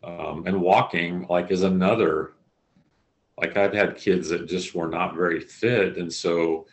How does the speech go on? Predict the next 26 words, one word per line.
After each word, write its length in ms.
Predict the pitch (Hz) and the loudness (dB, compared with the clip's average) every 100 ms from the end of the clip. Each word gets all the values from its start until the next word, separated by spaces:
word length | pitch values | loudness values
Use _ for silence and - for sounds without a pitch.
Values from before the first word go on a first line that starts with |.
| _ _ _ | _ _ _
you 100 | - | -4
know, 100 | 87 | 0
on 100 | 87 | 0
the 80 | 85 | 0
weekends, 760 | 78 107 131 - 87 85 85 82 | 0 0 0 -2 -2 -2 -4 -8
it's 160 | - | -4
like, 200 | 90 82 | -2 0
"Okay, 400 | 98 101 95 85 | 0 0 0 0
go 240 | 76 92 110 | 2 2 2
for 220 | - 90 | 0 -2
an 100 | 78 | 0
hour 300 | 85 92 87 | 0 0 0
walk, 480 | 78 82 95 82 - | 0 0 -2 -4 -6
go 160 | 87 90 | -4 -4
for 180 | - | -4
a 40 | 82 | -4
thirty 340 | - 95 90 | 0 0 0
minute 340 | 80 90 90 76 | -2 -4 -4 -4
walk," 340 | 76 78 85 - | -4 -4 -6 -12
you 100 | 85 | -14
know, 300 | 78 78 80 _ _ _ _ _ _ | -12 -12 -14 _ _ _ _ _ _
multiple 500 | 95 107 113 107 110 | -2 2 4 2 2
times 420 | - 101 95 95 - | 0 2 2 2 0
throughout 300 | 90 87 87 | 4 4 2
the 80 | |
day 360 | 73 80 87 - | -2 0 0 -2